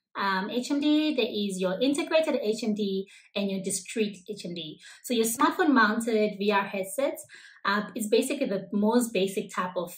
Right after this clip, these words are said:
um, H M D or V R H M D. So an example of these is your, your famous Google Cardboard, your Bobo V R, your Samsung Gear. And basically all, all that means is you need to have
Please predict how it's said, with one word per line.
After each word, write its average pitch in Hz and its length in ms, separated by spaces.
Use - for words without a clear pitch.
um, 170 800
H 196 220
M 180 160
D 196 280
or 190 140
V 190 140
R 180 140
H 180 240
M 185 140
D. 262 260
So 226 200
an 214 100
example 233 520
of 220 80
these 208 300
is 190 200
your, 180 460
your 202 200
famous 202 800
Google 226 360
Cardboard, 220 680
your 190 120
Bobo 196 280
V 196 260
R, 214 500
your 190 140
Samsung 214 640
Gear. 214 460
And 240 480
basically 330 640
all, 285 400
all 277 160
that 277 180
means 233 300
is 214 380
you 214 160
need 254 220
to 277 140
have 220 320